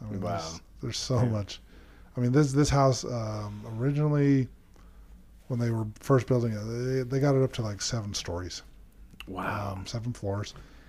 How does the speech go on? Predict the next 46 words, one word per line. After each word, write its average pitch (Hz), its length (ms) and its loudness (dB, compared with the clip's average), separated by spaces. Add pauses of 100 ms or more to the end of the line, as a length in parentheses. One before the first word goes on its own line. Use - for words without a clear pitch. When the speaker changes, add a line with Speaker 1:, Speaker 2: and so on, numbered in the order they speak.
(340)
Speaker 2:
What 151 140 6
did 175 60 6
it - 20 6
Speaker 1:
And 139 60 2
Speaker 2:
start 120 220 0
off 135 220 -2
as? 71 360 -12 (380)
One? 110 380 -2 (280)
<laughs> 170 280 4
Two 123 220 0
stories? 123 500 -2
Speaker 1:
It 170 340 2
was, 165 220 6
like, 165 140 10
a 156 40 6
one-story, 151 440 6
like, 131 160 4
unfinished 135 400 0
farmhouse. 127 640 -2
Speaker 2:
Oh, 135 300 2
my 90 220 0
gosh. 95 420 0
Speaker 1:
And 127 140 2
she 143 200 4
just, 131 400 2
uh, 147 140 0
when 156 260 4
they 160 100 8
start 165 240 4
the 156 80 0
tour, 156 200 6
they 120 100 6
start 123 320 2
it 107 100 -4
in, 107 300 -6 (180)
like, 98 160 -6
the 101 100 -10
farmhouse, 98 500 -8
like, 101 180 -6 (640)
where 127 200 4
the, 110 160 -2 (280)
the 127 100 2
carriages 117 480 0
would, 104 180 -4
like, 101 180 -6
normally 101 400 -4